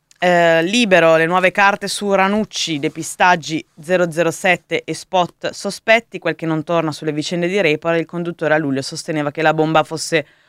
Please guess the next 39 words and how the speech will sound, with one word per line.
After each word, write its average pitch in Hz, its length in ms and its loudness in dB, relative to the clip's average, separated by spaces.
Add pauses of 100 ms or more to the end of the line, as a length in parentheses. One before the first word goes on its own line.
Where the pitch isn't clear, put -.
(160)
un 185 120 -6
messaggio 170 720 0
per 196 180 2
altri, 196 420 2
Sigfrido 160 580 -6
si 147 140 -6
imbullona 175 480 0
alla 151 160 0
poltrona 123 540 -6 (360)
e - 120 -8
sfida 151 560 0
la 165 180 4
rai. 135 500 4
Eh, 147 220 -4
su - 180 -14
questa 143 460 -2
linea 131 340 -2
più 135 160 -10
o - 20 -6
meno 139 220 -2
anche 131 260 -6
gli 139 140 -4
altri 139 260 -2
giornali 143 460 0
come, 143 380 -4 (880)
ehm, 135 920 -4
La 156 160 -2
Verità, 151 380 4
Ranucci 165 420 0
fa 160 160 -6
pure 156 180 0
la 147 120 4
vittima, 147 420 -4 (340)
guai 165 360 4
a 156 40 2
chi 185 200 -8
mi 190 120 -6
tocca, 226 760 0
ma 147 300 -4